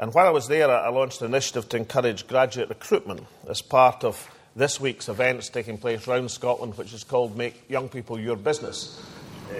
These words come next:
which is part of the, the drive, uh, against youth unemployment. Uh, Angela Constance, where are you, Angela? You have before you, ladies and gentlemen, the only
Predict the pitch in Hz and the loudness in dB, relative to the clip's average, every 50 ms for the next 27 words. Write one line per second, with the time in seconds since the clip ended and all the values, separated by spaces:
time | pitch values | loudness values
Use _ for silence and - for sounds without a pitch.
0 | - - - 113 - - - 120 110 104 104 - - 90 - - - - 131 127 | -8 -8 -8 -8 -8 -8 -8 -8 -8 -8 -8 -8 -10 -10 -10 -12 -8 -4 -2 -2
1 | 120 120 - - 120 - - - 120 110 104 104 - - - - - - - - | -2 -2 -2 -6 -8 -8 -8 -10 -10 -10 -10 -10 -12 -14 -16 -16 -18 -18 -18 -12
2 | - 104 - - 117 131 135 135 127 117 104 101 - - - - - - - _ | -10 -10 -8 4 10 12 12 12 12 10 8 4 0 -6 -14 -18 -20 -20 -20 _
3 | _ _ 101 107 104 92 - - 117 104 123 123 120 113 107 - - - 131 123 | _ _ 0 0 0 0 0 -2 -2 2 4 4 4 2 -2 -6 -4 -4 -4 -4
4 | - - - - _ 120 117 113 110 107 - - 160 151 139 120 98 - - - | -4 -8 -14 -6 _ -2 -2 -2 -2 -6 -4 2 2 4 4 2 -2 -6 -8 -14
5 | - _ - - - - - _ _ _ 113 113 - 147 165 156 151 131 127 - | -20 _ -20 -20 -20 -20 -20 _ _ _ -2 0 2 2 2 2 2 0 0 4
6 | - 156 170 180 - 190 196 190 - - - - - _ _ - 127 131 135 135 | 4 4 4 4 0 -4 -4 -6 -6 -8 -8 -14 -20 _ _ -2 0 0 2 2
7 | 135 139 143 135 156 165 185 - - - - _ _ _ _ _ _ - - _ | 0 -2 -2 -2 -2 -2 -2 -2 -6 -14 -20 _ _ _ _ _ _ -20 -20 _
8 | _ - - - _ _ - - _ _ - 113 107 139 165 165 143 127 117 135 | _ -20 -20 -20 _ _ -20 -20 _ _ -6 2 6 8 8 8 8 6 -2 -8
9 | 123 - - 170 180 170 156 139 135 139 131 120 110 120 104 123 127 127 120 104 | -6 -2 2 2 4 4 4 4 4 4 2 0 -2 -4 2 4 4 4 4 2
10 | 113 120 117 117 120 120 - - - 165 185 196 190 180 175 170 156 | -4 -4 -4 -2 -2 -2 -2 0 2 2 2 2 4 2 2 2 2